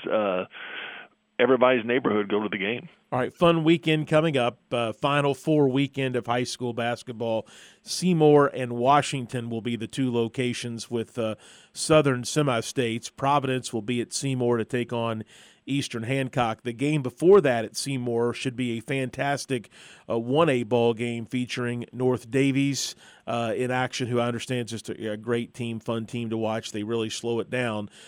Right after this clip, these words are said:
Speaker 2: Uh, gonna be another good day of basketball here in our state.
Speaker 1: Understand this, Matt.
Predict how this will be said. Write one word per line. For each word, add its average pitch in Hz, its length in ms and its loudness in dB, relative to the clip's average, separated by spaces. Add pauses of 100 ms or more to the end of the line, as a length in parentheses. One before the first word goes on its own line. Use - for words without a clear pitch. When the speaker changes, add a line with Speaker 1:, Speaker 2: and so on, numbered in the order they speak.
(140)
Speaker 2:
Uh, 123 120 0
gonna 160 200 2
be 151 120 6
another 135 280 4
good 123 180 0
day 123 140 0
of 117 100 -2
basketball 117 600 -2
here 110 140 -4
in 104 80 -6
our 101 120 -6
state. - 360 -10 (920)
Speaker 1:
Understand 131 480 0
this, 123 180 2
Matt. 107 280 0